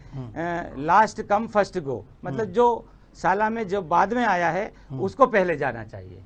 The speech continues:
Speaker 1: हम्म।
Speaker 2: दूसरी शाला में।
Speaker 1: हम्म।
Speaker 2: ये नहीं कह रहा हूँ भोपाल से बाहर,
Speaker 1: हम्म।
Speaker 2: जिन शालाओं में कमी है और जिन शालाओं में ज़्यादा है, इसको
Speaker 1: हम्म।
Speaker 2: युक्तियुक्तकरण बोलते हैं।
Speaker 1: हम्म।
Speaker 2: तो, अ, इसका लास्ट कम फर्स्ट गो का एक सिद्धांत है,
Speaker 1: हम्म।
Speaker 2: शायद मिश्रा जी भी जानते हैं इस बा-, इस बारे में।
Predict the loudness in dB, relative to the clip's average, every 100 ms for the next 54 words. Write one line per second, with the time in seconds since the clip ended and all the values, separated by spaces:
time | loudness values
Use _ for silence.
0 | -10 -8 -8 -2 0 0 -2 -2 -4 -8
1 | -12 -20 -20 -14 -8 -2 0 2 2 2
2 | 0 2 4 4 0 2 0 -2 -14 -12
3 | -4 -2 2 4 4 4 0 0 0 2
4 | 0 -4 -6 -20 -20 -20 -4 -2 0 0
5 | 6 6 6 2 2 0 0 -6 -2 -2
6 | 0 -2 -4 -6 -2 -2 0 -2 -4 -6
7 | -8 -8 -12 -10 -10 -10 -4 -2 -2 -4
8 | -4 -4 -8 -2 0 4 2 0 -4 -4
9 | 0 -2 -2 -4 -4 0 0 0 -4 -12
10 | -10 0 0 0 -4 -6 -8 -12 -14 -14
11 | -8 -4 -2 -4 -6 -6 -4 -6 -6 -10
12 | -12 -12 -12 -20 -20 -20 -16 -6 -4 -4
13 | -4 -4 -4 -6 -8 -6 -4 -4 -4 -8